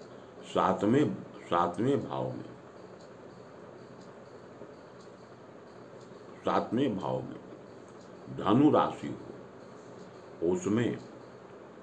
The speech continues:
गुरु शनि की युक्ति हो, ऐसे लोग स्वतंत्र विचार के होते हैं, सुंदर भोजन, सुंदर वस्त्र, सुंदर आवास के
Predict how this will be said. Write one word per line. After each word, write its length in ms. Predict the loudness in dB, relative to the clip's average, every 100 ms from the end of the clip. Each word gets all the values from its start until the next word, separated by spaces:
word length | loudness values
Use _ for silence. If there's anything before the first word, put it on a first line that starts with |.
| -16 -16 -16 -16 -16 -12 8
गुरु 300 | 10 12 10 6 -6 -12 -16 -16 -16 -16 -16 -16 -16 -2 4
शनि 260 | 6 6
की 160 | 4 2
युक्ति 320 | 0 -2 -2
हो, 160 | -2 -4 -6 -12 -16 -18 -18 -16 -8 -2
ऐसे 280 | 2 4
लोग 200 | 4 2 2
स्वतंत्र 460 | -2 2 2 2
विचार 440 | 0 0 0 2 2 2
के 60 | -2
होते 340 | -2 -4 -4
हैं, 220 | -6 -6 -10 -14 -16 -16 -14 -12 -2
सुंदर 400 | 2 4 4 4 2
भोजन, 400 | 2 4 2 0 -2
सुंदर 320 | -2 2 2 0
वस्त्र, 340 | 0 -2 -2 -6
सुंदर 320 | -2 2 2
आवास 460 | 2 0 -2 -2 -2
के 100 | -6